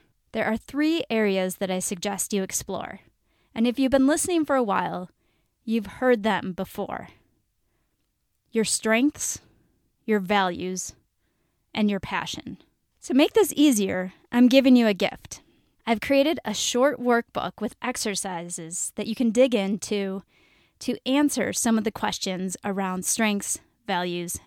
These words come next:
and passion. And you can get that in the show notes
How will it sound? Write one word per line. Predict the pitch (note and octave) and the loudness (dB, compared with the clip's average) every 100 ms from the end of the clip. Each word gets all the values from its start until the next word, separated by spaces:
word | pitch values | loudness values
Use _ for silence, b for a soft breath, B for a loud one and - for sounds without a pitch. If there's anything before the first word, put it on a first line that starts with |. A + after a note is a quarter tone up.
| - | -8
and | G3+ | -6
passion. | - F#3 - - - F#3+ _ _ _ _ _ _ _ _ _ _ _ _ | -4 -6 -6 -8 -10 -14 _ _ _ _ _ _ _ _ _ _ _ _
And | A#3+ | 6
you | C4 | 6
can | C#4+ B3 | 6 6
get | D4 - | 4 4
that | C#4+ C#4 - | 4 2 4
in | B3 | 4
the | B3 | 4
show | - A#3 G#3+ | 2 2 2
notes | F3+ F3+ - - - | -2 -8 -8 -8 -8